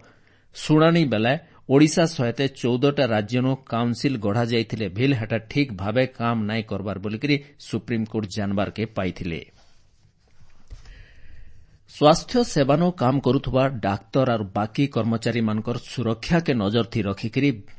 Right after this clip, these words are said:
ବିଚାର ଆଲୋଚନା କରବାର ଲାଗି ଗୋଟେ କମିଟି ଗଢ଼ବାରକେ କେନ୍ଦ୍ର ସରକାର ନିଷ୍ପତ୍ତି ନେଇଛନ୍। ଭାରତୀୟ ଚିକିତ୍ସକ ସଂଘ ଆଇଏମ୍ଏ ସହିତ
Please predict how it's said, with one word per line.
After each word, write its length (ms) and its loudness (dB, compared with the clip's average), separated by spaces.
ବିଚାର 460 2
ଆଲୋଚନା 480 0
କରବାର 380 -2
ଲାଗି 240 -2
ଗୋଟେ 220 -4
କମିଟି 480 0
ଗଢ଼ବାରକେ 560 -4
କେନ୍ଦ୍ର 360 0
ସରକାର 380 -6
ନିଷ୍ପତ୍ତି 540 -4
ନେଇଛନ୍। 440 -8
ଭାରତୀୟ 520 4
ଚିକିତ୍ସକ 600 -6
ସଂଘ 340 -4
ଆଇଏମ୍ଏ 760 -2
ସହିତ 420 -8